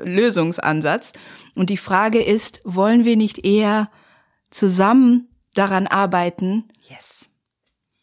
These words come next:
Speaker 1: dass es besser wird,
Speaker 2: So machen
Speaker 1: anstatt,
Speaker 2: wir es.
Speaker 1: äh, anstatt so zu polemisieren, weil das will sie ja eigentlich auch erreichen mit diesem, mit diesem Vorschlag.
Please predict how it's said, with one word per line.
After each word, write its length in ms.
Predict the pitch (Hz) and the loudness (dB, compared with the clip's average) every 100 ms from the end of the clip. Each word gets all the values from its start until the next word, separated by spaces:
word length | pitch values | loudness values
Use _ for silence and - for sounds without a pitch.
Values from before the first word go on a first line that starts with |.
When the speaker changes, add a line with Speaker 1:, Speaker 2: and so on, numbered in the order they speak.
| _ | _
Speaker 1:
dass 220 | - 185 196 | -8 -6 -6
es 100 | - | -4
besser 400 | 175 175 175 156 | -4 -2 -6 -4
wird, 240 | 156 151 | -6 -8
Speaker 2:
So 60 | - - | -14 -8
machen 140 | 170 | -4
Speaker 1:
anstatt, 360 | 170 170 196 139 | 0 0 -2 -4
Speaker 2:
wir 60 | |
es. 220 | 110 160 | -4 -4
Speaker 1:
äh, 40 | 175 | -2
anstatt 400 | 185 196 208 202 | -2 -2 -2 -2
so 400 | 202 180 139 - | -2 0 -2 -8
zu 160 | - 196 | -6 -6
polemisieren, 720 | - 190 185 190 175 202 180 | -2 -2 0 -2 -2 -2 -2
weil 160 | 175 170 | 0 0
das 260 | 180 196 214 | 0 -2 -2
will 120 | 196 | -2
sie 100 | 185 | 0
ja 120 | 170 | -2
eigentlich 420 | 82 165 170 - | -4 -6 -8 -8
auch 160 | 143 160 | -8 -8
erreichen 680 | - 143 156 165 160 147 | -8 -6 -6 -6 -8 -6
mit 140 | 165 156 | -6 -6
diesem, 540 | 160 156 147 135 - | -6 -6 -8 -8 -8
mit 140 | 165 156 | -8 -6
diesem 420 | 156 156 151 135 | -6 -6 -6 -8
Vorschlag. 680 | - 170 170 - 170 165 - | -4 -2 -2 -2 -4 -4 -8